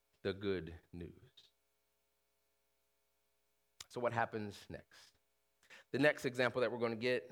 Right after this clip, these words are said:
is a young woman by the name of Mary. You see, she would hear good news from that exact same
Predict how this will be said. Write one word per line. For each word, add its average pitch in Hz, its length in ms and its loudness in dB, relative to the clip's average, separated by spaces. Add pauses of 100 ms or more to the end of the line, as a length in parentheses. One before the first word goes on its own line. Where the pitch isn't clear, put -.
(140)
is 107 100 -4
a 101 80 0
young 120 300 2
woman 107 320 0
by 98 100 2
the 98 100 -2
name 98 320 -2
of 90 340 -4
Mary. - 360 -14 (1080)
You 117 80 -4
see, 127 140 0
she 165 200 0
would 127 140 0
hear 120 180 0
good 113 240 -2
news 117 260 0
from 110 120 -4
that 110 140 2
exact 110 440 0
same 135 380 0